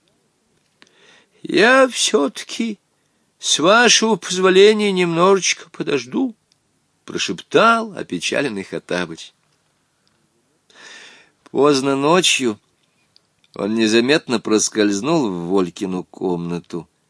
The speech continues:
и, превратившись в золотую рыбку, тихо шлёпнулся в аквариум. Всегда, когда Хаттабыч бывал чем-нибудь расстроен,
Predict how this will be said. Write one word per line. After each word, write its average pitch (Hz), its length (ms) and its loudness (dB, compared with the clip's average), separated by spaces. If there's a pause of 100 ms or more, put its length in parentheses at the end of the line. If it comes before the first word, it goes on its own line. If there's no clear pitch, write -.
(360)
и, 87 120 0
превратившись 139 1000 -2
в 135 80 -10
золотую 143 520 -4
рыбку, 123 540 -2
тихо 123 500 -8
шлёпнулся 92 800 -8
в 87 60 -8
аквариум. 80 680 -10 (1600)
Всегда, 156 540 -2
когда 104 380 2
Хаттабыч 98 680 -2
бывал 101 400 2
чем-нибудь 98 640 -4
расстроен, 120 840 -2